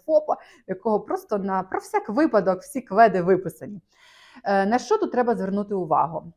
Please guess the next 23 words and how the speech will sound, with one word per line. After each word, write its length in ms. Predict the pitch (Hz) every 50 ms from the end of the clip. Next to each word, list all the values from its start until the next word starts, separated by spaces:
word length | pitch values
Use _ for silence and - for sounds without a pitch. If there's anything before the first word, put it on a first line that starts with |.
| _ -
Е, 280 | 202 196 190 185 185
на 100 | 185 190
те, 260 | 190 - 311 359 427 415
щоб 300 | - - - 240 202 214
в 160 | 208 - -
переліку 800 | - 233 240 262 262 254 240 208 - - - 180 170 165 160 156
ваших 600 | 156 190 214 226 220 214 - - 185 - - _
кведів 560 | - 196 180 226 269 339 269 196 180 165 - - _ _ _ -
не 360 | 196 190 214 240 269 285 262
було 720 | 196 180 208 208 208 196 180 180 190 214 247 254 214 - -
заборонених. 1800 | 175 151 151 175 214 220 226 185 190 214 208 208 190 190 190 214 233 240 240 226 202 196 208 208 202 196 214 240 214 160 143 - - _ _ _ _ _ _ _ _ _ _ _ _ _ _ _ _ _ _ _ _ _ -
Тобто 340 | 285 254 214 - - 156
в 320 | 143 - - _ _ _ -
програмі 640 | - 294 349 339 359 302 247 202 208 214 240 302 - - _ _ _ _ _ _ _ _ -
є 480 | 175 151 196 254 311 359 370 370 - -
перелік 520 | - 190 - 196 220 247 285 277 254 196 185
заборонених 800 | 170 202 202 180 190 190 185 196 226 240 226 202 208 202 -
кведів. 400 | - - 233 214 185 156 160 156
Їх 320 | 170 190 254 349 381 381 226
досить 500 | 185 180 233 262 302 302 277 233 233 233
такий 320 | 214 214 - 254 262 247
великий 480 | 196 190 214 240 254 254 - - - 175
перелік. 480 | - 208 208 170 151 151 147 156 -